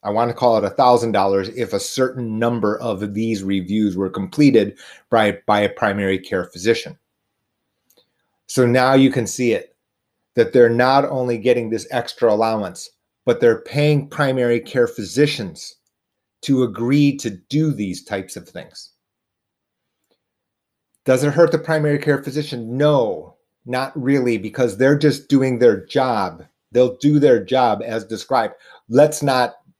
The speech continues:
even talk about the fact that, you know, the provide-, healthcare provider, you know, wrongdoing. We'll get to that at the end of this segment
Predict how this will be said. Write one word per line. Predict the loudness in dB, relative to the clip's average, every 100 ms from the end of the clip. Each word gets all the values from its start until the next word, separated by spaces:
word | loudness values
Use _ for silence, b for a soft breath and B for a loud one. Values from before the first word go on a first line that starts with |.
| _ _ _ -6
even | -4 -4 -6
talk | 0 0 0
about | -4 -2 -2 -4 _ _ _ _ _ _
the | -18
fact | -2 0 2
that, | 0 -2 -14 _ b b b
you | -4
know, | -4 -6 -4
the | -6
provide-, | -2 -4 2 2 4 0
healthcare | 0 -2 0 -2 -2
provider, | -4 -2 -2 0 -2 -2 -6 _ _ _ _
you | -8
know, | -8 -10 _
wrongdoing. | -2 0 0 -2 -6 -8 -4
We'll | 2 2
get | 4 2 2
to | -2
that | 0 -2 -6 _ _ _
at | -10 -6
the | -4
end | -2 -2
of | -4
this | -4
segment | -6 -10 -14 -20